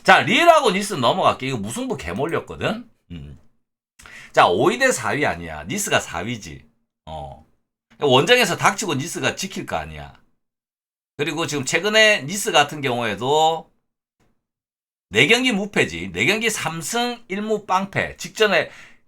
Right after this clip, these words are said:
니스가 지금 최근 지금 수비가 좀 아쉽다고는 하던데, 득점력으로 지금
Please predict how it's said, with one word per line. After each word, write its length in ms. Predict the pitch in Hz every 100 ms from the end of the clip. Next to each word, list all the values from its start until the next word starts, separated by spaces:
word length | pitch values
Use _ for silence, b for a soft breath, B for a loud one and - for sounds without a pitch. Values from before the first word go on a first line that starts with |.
| _
니스가 540 | 120 226 294 302 240
지금 160 | 170 151
최근 460 | 147 165 202 208 156
지금 220 | 143 104 -
수비가 540 | - 220 311 330 254
좀 180 | - 139
아쉽다고는 680 | 123 190 - - 131 120 107
하던데, 420 | 135 143 117 -
득점력으로 640 | 156 - 302 311 196 123
지금 340 | 98 92 85